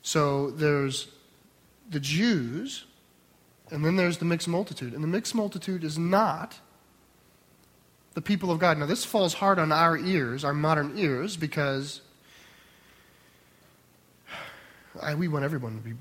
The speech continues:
people of God, I guess. But in this case, the Jews are the people of God, and they have been initiated into the people of God. They've been circumcised.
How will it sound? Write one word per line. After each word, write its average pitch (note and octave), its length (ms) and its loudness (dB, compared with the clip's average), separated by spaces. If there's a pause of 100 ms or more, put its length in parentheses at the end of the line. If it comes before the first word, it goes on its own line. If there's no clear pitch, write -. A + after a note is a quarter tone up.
people A#2 220 -12
of - 80 -20
God, - 180 -12
I A2 60 -12
guess. A2+ 300 -12 (1200)
But G#3 120 6
in G3+ 80 4
this B3 180 2
case, C#3+ 540 -2 (580)
the F#3+ 80 0
Jews A3+ 380 4
are A3 260 8
the G#3+ 80 -2
people D3+ 380 -2
of B2+ 80 -6
God, A#2+ 400 -2 (100)
and F3 160 2
they G3+ 140 6
have F#3 340 2
been G#3 260 2
initiated G#3+ 920 0
into F#3+ 880 2
the D3+ 80 0
people C3+ 380 -2
of A#2 100 -8
God. A2 260 -8
They've A#2+ 200 -8
been B2 160 -6
circumcised. E3 920 -8